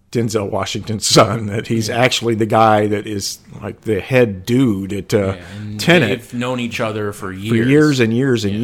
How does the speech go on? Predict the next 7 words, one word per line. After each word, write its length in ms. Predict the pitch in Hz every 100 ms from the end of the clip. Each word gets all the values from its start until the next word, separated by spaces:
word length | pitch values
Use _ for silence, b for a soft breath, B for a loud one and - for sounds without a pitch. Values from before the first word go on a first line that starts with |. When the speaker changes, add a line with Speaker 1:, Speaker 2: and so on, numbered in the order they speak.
| 156
Speaker 1:
years, 460 | 185 135 110 110
and 160 | 107 104
he, 180 | 123 131
and 260 | 107 107 104
he 320 | 113 117 101
leaves 680 | 101 104 123 175 139 101 107
after 440 | 117 113 - 101